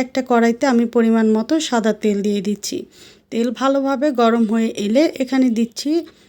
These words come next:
দুটো তেজপাতা, দিচ্ছি তিন টুকরো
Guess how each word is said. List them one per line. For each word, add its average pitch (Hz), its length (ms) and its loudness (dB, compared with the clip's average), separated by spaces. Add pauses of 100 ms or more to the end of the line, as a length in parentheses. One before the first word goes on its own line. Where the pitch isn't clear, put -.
(140)
দুটো 247 280 -2 (100)
তেজপাতা, 196 580 -4 (560)
দিচ্ছি 208 460 -4 (520)
তিন 277 160 0 (120)
টুকরো 262 320 0